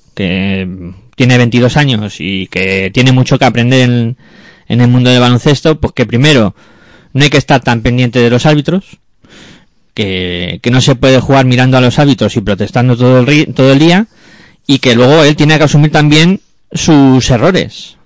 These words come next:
Él hoy comete ocho pérdidas de balón que perjudican seriamente a su equipo. Hoy, y, y si te descentras, eh, con los árbitros, pues lo acabas pagando de esa manera.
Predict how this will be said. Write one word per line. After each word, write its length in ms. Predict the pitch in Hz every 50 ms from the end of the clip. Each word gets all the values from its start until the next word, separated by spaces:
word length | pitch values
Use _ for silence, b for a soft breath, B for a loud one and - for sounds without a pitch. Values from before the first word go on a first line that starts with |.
| - - -
Él 260 | - 131 135 147 - -
hoy 180 | - 135 139 143
comete 560 | - - 127 135 147 143 - 170 180 - - -
ocho 420 | 131 147 160 - - 147 120 -
pérdidas 460 | - 151 165 151 120 113 107 104 104
de 100 | 101 104
balón 360 | 98 98 107 139 135 104 98 - _ B B B B B B B B B B B
que 260 | - - 113 110 107 95
perjudican 800 | - - 107 - - 113 107 107 - 131 127 127 127 113 -
seriamente 580 | - - 135 123 127 123 127 127 127 123 147 147
a 60 | 139
su 140 | 131 - 110
equipo. 460 | 95 104 139 135 - 104 92 87 - - b b b b b b b b b b b b - - - - - - -
Hoy, 320 | - 104 117 117 127 - -
y, 420 | - - - 110 131 135 101 123 127
y 40 |
si 160 | 135 - 151 123
te 120 | 139 127
descentras, 800 | 127 123 - - 170 170 190 180 160 - - - - - - - _ _ _ _ _ - -
eh, 380 | - 101 113 110 110 110 107 104 -
con 120 | 120 117
los 160 | 117 110 -
árbitros, 600 | 160 156 160 165 156 - 165 180 202 220 - _ b b b b b b b b b b -
pues 140 | - 135
lo 80 | 131 127
acabas 300 | 120 107 127 123 127 127
pagando 320 | - 139 127 120 127 135 139
de 60 | 139
esa 140 | 135 - 160
manera. 420 | 127 98 110 127 117 - - -